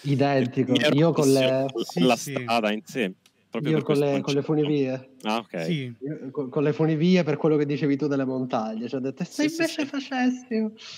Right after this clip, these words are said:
Speaker 1: Sì, sì,
Speaker 2: E anche
Speaker 1: ma
Speaker 2: la
Speaker 1: è,
Speaker 2: funivia in
Speaker 1: guarda.
Speaker 2: realtà è molto bella perché ti permette di attraversare i luoghi, ma rispettando poi l'ostacolo della montagna, no?
Speaker 1: Eh,
Speaker 2: Accettandolo.
Speaker 1: esatto, esatto, cioè non crei, sai, il buco,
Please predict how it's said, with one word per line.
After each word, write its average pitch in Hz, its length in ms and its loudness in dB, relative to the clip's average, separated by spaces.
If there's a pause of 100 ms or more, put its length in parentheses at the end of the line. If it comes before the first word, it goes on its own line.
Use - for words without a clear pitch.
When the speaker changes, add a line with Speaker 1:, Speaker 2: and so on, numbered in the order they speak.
(440)
Speaker 1:
Sì, 135 200 0
sì, 254 140 0
Speaker 2:
E - 20 6
anche - 200 4
Speaker 1:
ma - 20 6
Speaker 2:
la 110 80 4
Speaker 1:
è, 113 40 0
Speaker 2:
funivia 110 300 -2
in - 40 -4
Speaker 1:
guarda. 104 200 -12
Speaker 2:
realtà 135 60 2
è 139 40 2
molto 113 300 -4
bella 110 240 2
perché 92 560 -4 (520)
ti 101 120 -10
permette 104 540 -2
di 92 440 -4
attraversare 95 560 -2
i - 20 -2
luoghi, 135 260 -2
ma 98 240 -2 (920)
rispettando 101 960 -4
poi 98 180 0
l'ostacolo 92 500 -4
della 87 180 -2
montagna, 80 640 -8
no? 92 300 -12 (360)
Speaker 1:
Eh, 151 60 -4
Speaker 2:
Accettandolo. 175 160 2
Speaker 1:
esatto, 120 760 -2
esatto, 127 380 -4
cioè 135 180 -2
non 127 160 -2
crei, 127 640 0
sai, 120 480 -6
il 120 120 -8
buco, 139 560 -2